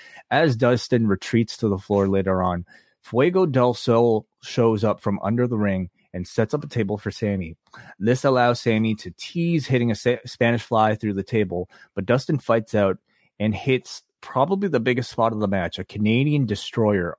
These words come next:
off of the apron and through the table. Uh, the physics, you know, you can't really explain,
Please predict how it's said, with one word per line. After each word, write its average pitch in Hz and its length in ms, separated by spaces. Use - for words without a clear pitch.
off 120 320
of 143 120
the 131 160
apron 98 420
and 98 160
through 123 480
the 107 120
table. 98 520
Uh, 82 220
the 104 220
physics, 131 560
you 127 140
know, 113 360
you 127 220
can't 127 260
really 123 220
explain, 165 640